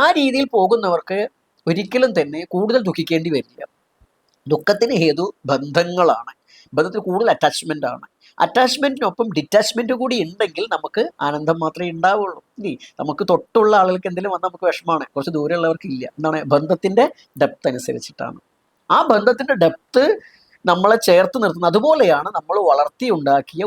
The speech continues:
ഒരു മൃഗത്തെയോ പക്ഷിയോ ബലി കൊടുക്കുമ്പോൾ എന്താണ്? നമുക്കൊരു ത്യാഗം മനോഭാവം ഉണ്ടാവുന്നുണ്ട്. ചിലർ ചോദിക്കുന്നത് പാപമല്ലേ എന്നുള്ളത്. ആ പാപമല്ലേ എന്ന് ചോദിക്കുന്നവർക്ക് ആ-, ഓ-, ആദ്യം തന്നെ നമ്മളുടെ ഈ കൗള പാരമ്പര്യത്തിലെ ഗുരുവര്യന്മാർ മറുപടി കൊടുത്തു കഴിഞ്ഞിട്ടുണ്ട്.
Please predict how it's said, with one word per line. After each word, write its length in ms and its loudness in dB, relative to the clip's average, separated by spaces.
ഒരു 180 -2
മൃഗത്തെയോ 460 -2
പക്ഷിയോ 300 -4
ബലി 160 0
കൊടുക്കുമ്പോൾ 320 -4
എന്താണ്? 280 0
നമുക്കൊരു 300 -2
ത്യാഗം 520 2
മനോഭാവം 460 2
ഉണ്ടാവുന്നുണ്ട്. 580 -2
ചിലർ 240 4
ചോദിക്കുന്നത് 480 4
പാപമല്ലേ 600 4
എന്നുള്ളത്. 460 -12
ആ 80 4
പാപമല്ലേ 680 2
എന്ന് 240 2
ചോദിക്കുന്നവർക്ക് 840 -2
ആ-, 240 4
ഓ-, 240 0
ആദ്യം 260 -2
തന്നെ 340 0
നമ്മളുടെ 360 0
ഈ 140 -2
കൗള 320 2
പാരമ്പര്യത്തിലെ 600 2
ഗുരുവര്യന്മാർ 640 -2
മറുപടി 300 -4
കൊടുത്തു 300 -4
കഴിഞ്ഞിട്ടുണ്ട്. 420 -4